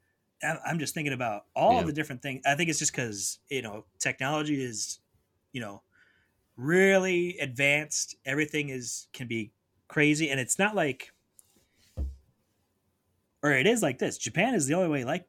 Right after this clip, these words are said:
Speaker 1: the only country like this. Every time they show something else, like that first movie, I love that first movie. Every other country is
Speaker 2: Mm.
Speaker 1: either dealing with war or civil war or whatever. Massive crime,
Speaker 2: Yeah.
Speaker 1: uprisings. It's, it's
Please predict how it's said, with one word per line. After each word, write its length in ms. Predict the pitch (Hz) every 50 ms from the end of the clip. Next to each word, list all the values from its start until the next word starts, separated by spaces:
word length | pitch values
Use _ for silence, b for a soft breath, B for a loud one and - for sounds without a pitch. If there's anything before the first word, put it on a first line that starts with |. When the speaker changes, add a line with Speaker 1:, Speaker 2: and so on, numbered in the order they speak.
| _ -
Speaker 1:
the 180 | - 120 131 143
only 240 | 156 170 151 127 110
country 400 | - - - 180 160 - 127 113
like 260 | 110 120 151 151 -
this. 420 | - - - - - - - - _ _ _ _ _ _ _ _ _ _ -
Every 200 | 127 151 185 196
time 200 | - - 185 175
they 100 | 160 139
show 280 | - - - 165 151 143
something 340 | - - 143 - 117 117 -
else, 420 | - 131 127 113 95 - - - -
like 160 | 120 113 -
that 180 | - 117 113 -
first 280 | 160 156 147 - -
movie, 220 | 143 131 107 98 98
I 80 | 98
love 160 | 113 151 170 156
that 120 | 127 117
first 240 | - 123 113 110 -
movie. 320 | 113 107 101 92 92 98 _ b b b b b b b b _ _ _ - -
Every 240 | 160 208 208 202
other 160 | 196 175 156 143
country 400 | - 165 151 - - 135 120 113
is 180 | 110 104 98
Speaker 2:
Mm. 0 |
Speaker 1:
either 160 | 95 92 113
dealing 260 | 101 107 127 135 123 110
with 200 | 101 95 - -
war 380 | 107 131 170 190 202 202 196 175
or 140 | 120 113
civil 360 | 110 - - 156 147 156 156 151
war 400 | 151 147 147 147 147 143 143 143
or 280 | - 123 113 107 101 98 95
whatever. 600 | 101 110 117 127 123 117 113 101 95 - - - _ _ _ _ _ _ _ _ -
Massive 440 | 120 117 131 135 139 - - 139 -
crime, 580 | - - 147 139 139 135 135 135 135 135 131 - B B B B -
Speaker 2:
Yeah. 140 | 143 -
Speaker 1:
uprisings. 720 | - 131 127 123 120 117 113 113 113 113 113 107 - - - -
It's, 340 | 151 151 - - - - _ -
it's 240 | 151 151 - -